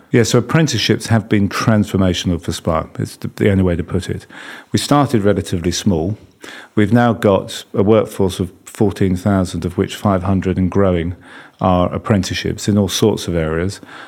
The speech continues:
Of those, two hundred are registered nurses. I think we've got the largest apprenticeship program for registered nurses. I mean, the bottom line is we have to grow our own. We have to d-,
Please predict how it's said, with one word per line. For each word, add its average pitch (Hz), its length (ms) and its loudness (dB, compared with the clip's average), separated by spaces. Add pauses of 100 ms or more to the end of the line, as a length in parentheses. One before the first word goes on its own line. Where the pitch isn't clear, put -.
(120)
Of 101 160 0
those, 107 300 4
two 107 280 2
hundred 92 460 2
are 92 300 2 (220)
registered 92 560 0
nurses. 95 440 0
I - 40 -4
think 95 180 -4
we've 90 100 -4
got - 180 -4
the - 40 -4
largest 92 640 0
apprenticeship - 560 -4
program 90 500 -4 (460)
for 107 120 2
registered 90 500 0
nurses. 98 560 -2 (760)
I - 20 6
mean, 113 60 6
the 110 60 4
bottom 120 260 2
line 104 180 4
is 85 120 -2
we 101 80 2
have 98 220 -2
to - 100 -12
grow 87 240 2
our 85 120 2
own. 82 360 -4
We 98 80 0
have 101 320 -2
to - 180 0
d-, - 160 -6